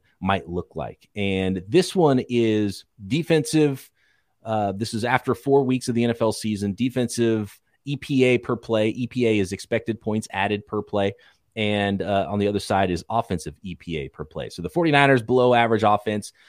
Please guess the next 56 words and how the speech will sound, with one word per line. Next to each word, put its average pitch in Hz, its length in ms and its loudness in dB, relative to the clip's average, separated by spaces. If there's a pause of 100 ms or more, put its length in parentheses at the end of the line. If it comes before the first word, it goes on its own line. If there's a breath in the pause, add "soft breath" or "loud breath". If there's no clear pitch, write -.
(220 soft breath)
and 101 220 -2
one 101 120 2
of 98 40 0
the 92 60 -2
best, 95 260 0 (300)
if 101 120 -8
not 101 180 -8 (160)
actually 92 320 -8
the 107 220 -4
best, 85 420 -2
according 92 360 -2
to 85 120 -10
E 90 80 -10
P 85 240 -6
A, 82 180 -4 (300 soft breath)
as 85 160 -2
you 90 80 -4
can 82 80 -6
see 90 220 -8
here, 82 320 0 (160)
in 143 100 4
the 147 80 2
entire 107 520 4 (180)
N 101 100 -2
F 85 220 -4
L. 73 160 -6
So - 120 -8
they 104 140 -2
are 120 120 2
at 120 120 0
the - 80 -8
top, 175 320 2
which 113 160 -4
means 107 220 0
they're 104 160 4
a 87 40 -4
great 143 220 2
defense, 190 460 0
and 127 180 2
a - 20 0
little 160 180 0
bit 151 160 2
left 156 280 2
of 131 60 -2
center, 151 260 2
which 131 200 0
means 131 260 0
they 123 240 4 (180 loud breath)
haven't 139 320 2
played 131 220 2
great 120 280 2
offense. 98 540 -4
And 117 160 0
then 123 80 2
you 113 80 -2
go 139 380 4